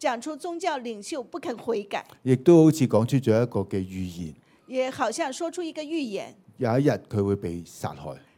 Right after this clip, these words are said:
Speaker 1: 有一天他會被殺害。
Speaker 2: 所以成個葡萄園嘅故事好，好，好有啟示。
Speaker 1: 所以整個葡萄園的故事很有啟示性。
Speaker 2: 啟示咗兩個對比。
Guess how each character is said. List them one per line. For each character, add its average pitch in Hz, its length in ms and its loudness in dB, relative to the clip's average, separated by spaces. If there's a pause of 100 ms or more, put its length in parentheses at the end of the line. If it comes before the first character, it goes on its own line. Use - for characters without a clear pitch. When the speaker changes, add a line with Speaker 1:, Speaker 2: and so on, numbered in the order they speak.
Speaker 1:
有 247 160 0
一 277 120 0
天 294 320 -6
他 302 140 -6
會 302 140 -6
被 226 140 -6
殺 277 300 -8
害。 277 340 -6
Speaker 2:
所 - 160 4
以 233 80 8
成 135 280 4
個 139 100 6
葡 110 220 0
萄 110 140 2
園 107 180 2
嘅 127 180 4
故 123 160 0
事 117 220 -4
好， 82 80 -8 (340)
好， 127 340 0 (300)
好 - 160 2
有 151 180 8
啟 107 280 -2
示。 90 280 -8 (200)
Speaker 1:
所 359 160 -8
以 311 100 -4
整 254 220 -4
個 311 100 2
葡 311 220 -6
萄 330 160 -2
園 254 160 -2
的 285 100 -4
故 320 180 -4
事 254 120 -8
很 254 160 -6
有 311 120 -2
啟 247 240 -10
示 240 160 -12
性。 233 300 -12
Speaker 2:
啟 170 260 2
示 143 220 2
咗 139 160 6 (140)
兩 104 420 2 (160)
個 104 140 -2
對 92 260 0
比。 90 360 -6